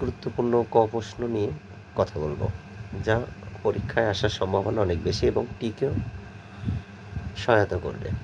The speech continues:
প্রথমেই ওয়েব পেজ কি? ওয়েব পেজ হলো এক ধরনের ওয়েব ডকুমেন্ট। ওয়েব পেজ হলো এক ধরনের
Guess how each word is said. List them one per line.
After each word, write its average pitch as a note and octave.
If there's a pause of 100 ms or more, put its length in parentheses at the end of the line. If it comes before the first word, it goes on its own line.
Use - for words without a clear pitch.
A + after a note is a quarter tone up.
(1120)
প্রথমেই C3+
ওয়েব C3
পেজ A2+
কি? - (2000)
ওয়েব C3
পেজ D3
হলো B2
এক A2+
ধরনের B2 (100)
ওয়েব B2 (100)
ডকুমেন্ট। - (1800)
ওয়েব A#2
পেজ B2+
হলো B2+
এক G2+
ধরনের A2